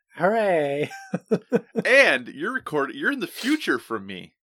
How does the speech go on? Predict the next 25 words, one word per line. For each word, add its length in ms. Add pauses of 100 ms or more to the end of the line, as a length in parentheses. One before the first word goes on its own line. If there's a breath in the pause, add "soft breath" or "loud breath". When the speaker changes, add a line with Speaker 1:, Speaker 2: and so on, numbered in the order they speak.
(140)
Speaker 1:
I 120
am 200
one 180
hour 280
in 80
the 80
future. 420
Actually, 400
I'm 160
a 60
day 220
in 100
the 60
future, 320
technically. 340
Speaker 2:
I 20
know, 160
you're 360
to-, 260
it's 180
Speaker 1:
<laughs> 0
Speaker 2:
tomorrow 520
for 180
you 240
for, 320